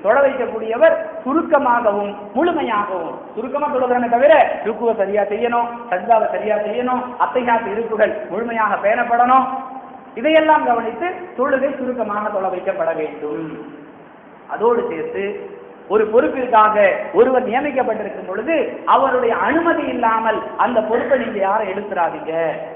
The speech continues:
அந்த ச-, அந்த ஹதீஸை இந்த இமாமத் சம்பந்தமாக நபி ஸல்லல்லாஹு அலைஹி வஸல்லம் திருமீதியில சொல்லக்கூடிய ஒரு ஹதீஸ்ல பார்க்கிறோம். இமாம் வரவில்லை, இமாம் ஊர்ல இல்ல, நேரமாகியும் இமாம் வரல, அப்போ தொலை வைக்கிறது ஓகே. இமாமாக நியமிக்கப்பட்ட ஒருவர் அங்கு இருக்கும் பொழுது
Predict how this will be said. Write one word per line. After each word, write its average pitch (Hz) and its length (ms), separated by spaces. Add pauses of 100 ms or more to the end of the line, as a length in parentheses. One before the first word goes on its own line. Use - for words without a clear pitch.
(580)
அந்த 247 240
ச-, 226 120
அந்த 220 240
ஹதீஸை 233 640
இந்த 208 120
இமாமத் 262 420
சம்பந்தமாக 214 520
நபி 196 120
ஸல்லல்லாஹு 185 340
அலைஹி 180 140
வஸல்லம் 214 180
திருமீதியில 202 340
சொல்லக்கூடிய 170 360
ஒரு 160 160
ஹதீஸ்ல 185 280
பார்க்கிறோம். 170 480 (260)
இமாம் 247 260
வரவில்லை, 254 680 (140)
இமாம் 254 320
ஊர்ல 269 280
இல்ல, 247 600
நேரமாகியும் 262 640
இமாம் 254 300
வரல, 247 560
அப்போ 311 200
தொலை 302 180
வைக்கிறது 285 420
ஓகே. 254 340 (240)
இமாமாக 294 600
நியமிக்கப்பட்ட 262 640
ஒருவர் 269 260
அங்கு 214 260
இருக்கும் 302 320
பொழுது 220 460